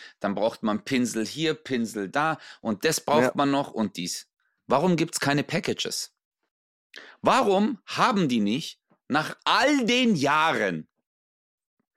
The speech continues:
Speaker 1: guck mal, du musst mal überlegen, Eltern verbringen einen ganzen Tag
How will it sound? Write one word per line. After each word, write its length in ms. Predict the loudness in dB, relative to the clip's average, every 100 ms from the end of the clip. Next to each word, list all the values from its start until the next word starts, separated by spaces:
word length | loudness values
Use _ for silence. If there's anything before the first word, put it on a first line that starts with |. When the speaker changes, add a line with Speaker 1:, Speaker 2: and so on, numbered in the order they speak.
| _ _
Speaker 1:
guck 200 | 0 2
mal, 300 | 2 2 0 _ _ _ _
du 160 | -2 0
musst 160 | 2
mal 140 | 2 2
überlegen, 500 | 2 2 0 0 -2 _
Eltern 400 | 2 2 2 0
verbringen 440 | 0 -2 -2 -2 0
einen 360 | 0 2 0 0
ganzen 580 | 0 2 0 0 0 0
Tag 540 | 2 2 2 -4 -16